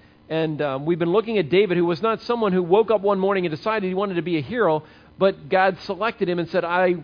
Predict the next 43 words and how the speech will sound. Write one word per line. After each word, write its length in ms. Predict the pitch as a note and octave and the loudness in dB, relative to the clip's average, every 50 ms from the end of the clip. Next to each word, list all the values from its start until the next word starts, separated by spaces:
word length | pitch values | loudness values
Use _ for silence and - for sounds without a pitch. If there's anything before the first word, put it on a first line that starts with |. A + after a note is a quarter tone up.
| - - - | -10 -16 -10
have 180 | D3 F3+ F3 | -8 -6 -6
this 200 | D#3 E3 D#3 - | -6 -6 -8 -10
task 340 | - - F3 F3 D#3+ - - | -12 -12 -10 -10 -10 -10 -12
for 100 | - D3 | -12 -10
you, 180 | C3+ C3+ C#3 C#3 | -8 -6 -6 -6
and 100 | C#3+ D3 | -4 -4
that 160 | D#3 D#3 D3+ | -6 -6 -6
task 320 | - E3 D#3 D3+ - - | -6 -6 -6 -6 -8 -10
is 100 | C3 A#2 | -14 -14
for 140 | - - C#3+ | -14 -12 -10
you 160 | C3+ D3+ D3+ | -8 -6 -4
to 200 | C#3+ C#3 C3 A#2+ A#2 - - - _ - - - _ _ _ - | -2 -2 -2 -4 -6 -12 -20 -20 _ -20 -20 -20 _ _ _ -10
be 100 | C3+ C3 | -8 -8
a 40 | B2+ | -8
hero." 480 | G#2 A2+ C#3 C#3+ A#2+ G#2 G2+ G2+ G2+ G2 - - - - - _ _ _ _ - _ _ _ - | -6 -6 -6 -4 -4 -4 -6 -8 -10 -16 -20 -20 -20 -20 -20 _ _ _ _ -20 _ _ _ -4
And 360 | D#3+ E3 E3 D#3 D#3 D3 D3+ - - E3+ | -2 0 0 0 -2 -4 -8 -10 -8 -4
we're 120 | D#3+ F#3 | -2 0
gonna 120 | G3 G3+ F#3 | 0 0 0
continue 420 | - F#3+ E3 - G#3 A3 G#3+ G3+ | -2 -4 -4 -4 -2 -2 0 0
looking 240 | G3 G3+ G3 G3+ F#3 | 0 0 0 -2 -2
at 60 | E3+ | 0
his 240 | E3 F3+ F#3 D3+ C#3 | 0 0 -2 -2 -2
life, 240 | D3+ F#3+ F#3+ F#3 D#3 | 0 0 0 0 0
and 100 | E3+ F3 | -2 -4
this 160 | F3 - - | -6 -6 -4
morning 240 | G#3 A#3+ B3+ A#3+ G#3 | -2 -2 -2 0 0
we're 140 | G3 G3 F#3 | 0 0 0
gonna 180 | G3+ G3 F#3+ | 0 0 -2
look 140 | G3+ G3+ G3+ | -2 0 0
at 140 | G3+ G3+ G3 - - _ _ _ _ _ _ _ | 0 -2 -2 -6 -16 _ _ _ _ _ _ _
someone 340 | - - - G#3+ A3+ A3+ G#3 | -12 -6 -4 -2 0 0 0
who 140 | F#3+ F#3+ F#3 | 0 0 0
God 280 | D#3+ G3+ G3 F#3+ F#3 D#3+ | 0 0 0 0 0 0
brought 220 | F#3+ G3 F#3+ F#3+ | 0 0 0 0
into 300 | G3+ A3 G3+ - F#3+ E3+ | -2 -6 -8 -6 -4 -2
his 180 | D#3 C#3+ G#2+ - | -2 -2 -2 -4
life. 300 | A#2+ A#2+ G#2 G2 G2 - - - _ _ _ _ _ _ - - | -6 -6 -6 -8 -10 -18 -20 -20 _ _ _ _ _ _ -4 0
And 420 | F3+ G3+ G#3 G3 F#3 F3+ F3+ E3+ - - - - _ _ - - _ _ _ | 0 2 2 0 0 -2 -4 -6 -8 -14 -20 -20 _ _ -20 -20 _ _ _
some 220 | - - C4 C#4 A#3 | -4 0 0 2 2
heroes 340 | A3 A#3 A3 G3+ F#3 D#3+ | 2 2 4 2 2 2
have 140 | G#3 F#3+ F3+ E3 | 0 0 0 0
a 40 | |
sidekick. 520 | D3 - G#3+ G3+ G3 E3 C3 - D#3 F3+ | 0 0 2 2 2 2 0 0 0 0